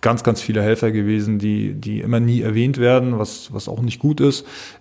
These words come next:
Äh, Hansa kann sich nach wie vor, finde ich, auf, auf die Fans und auf die Mitglieder verlassen. Äh,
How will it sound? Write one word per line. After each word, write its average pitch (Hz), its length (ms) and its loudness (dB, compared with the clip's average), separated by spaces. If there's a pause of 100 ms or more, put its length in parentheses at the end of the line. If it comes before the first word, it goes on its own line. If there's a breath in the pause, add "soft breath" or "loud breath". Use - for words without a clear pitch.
Äh, 113 260 4
Hansa 117 260 4
kann 127 220 2
sich 123 380 0
nach 117 260 2
wie 117 60 -4
vor, 117 460 2
finde 113 260 0
ich, 107 100 -4
auf, 107 180 -6
auf - 200 -10
die 107 80 -4
Fans 113 340 -2
und 104 160 -4
auf 98 100 -6
die - 100 -6
Mitglieder 104 280 -2
verlassen. 104 560 -2
Äh, 107 300 0